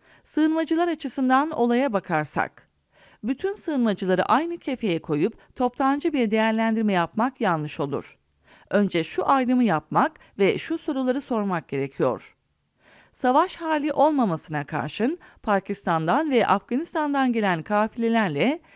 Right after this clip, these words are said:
Suriye'den gelen sığınmacılar arasında büyük fark var. Pakistan ve Afganistan'dan neden sadece erkek kafileler geliyor? Ve bu gelenler kimler?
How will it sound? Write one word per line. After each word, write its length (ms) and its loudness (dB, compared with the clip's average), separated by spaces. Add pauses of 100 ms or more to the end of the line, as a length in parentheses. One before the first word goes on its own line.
(100)
Suriye'den 640 0
gelen 240 0
sığınmacılar 600 0
arasında 500 0
büyük 260 0
fark 360 0
var. 300 -4 (520)
Pakistan 640 -2
ve 60 0
Afganistan'dan 920 0 (220)
neden 440 2
sadece 520 -4
erkek 380 -4
kafileler 600 -2
geliyor? 560 -2 (340)
Ve 140 2
bu 120 2
gelenler 580 2
kimler? 640 -4